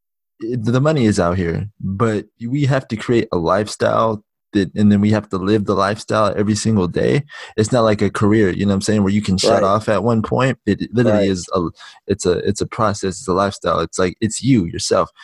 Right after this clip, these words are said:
Speaker 1: So what about this journey has, um, you know, has it taught you anything? Like, what's the biggest thing you learned from this whole creative process?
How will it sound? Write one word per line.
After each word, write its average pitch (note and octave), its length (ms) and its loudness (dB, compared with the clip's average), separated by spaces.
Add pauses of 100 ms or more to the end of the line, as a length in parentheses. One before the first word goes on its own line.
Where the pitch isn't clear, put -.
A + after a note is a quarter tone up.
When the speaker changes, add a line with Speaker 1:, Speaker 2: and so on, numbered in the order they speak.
(120)
Speaker 1:
So A2+ 180 0
what B2+ 340 2 (320)
about G#2+ 360 -2
this G2+ 160 -8
journey G#2+ 340 0
has, F2 340 0
um, F2+ 340 -4
you G2 120 -2
know, E2+ 460 -4 (460)
has A#2 160 2
it - 120 -2
taught A#2+ 200 0
you B2+ 140 -4
anything? B2+ 360 -2
Like, G#2 160 2
what's G#2+ 140 2
the G#2 100 -2
biggest G#2+ 300 2
thing G#2 120 4
you G2 120 4
learned F#2+ 260 0
from F2 120 -4
this F2+ 140 0
whole F2+ 140 0
creative F2+ 360 -4
process? - 520 -4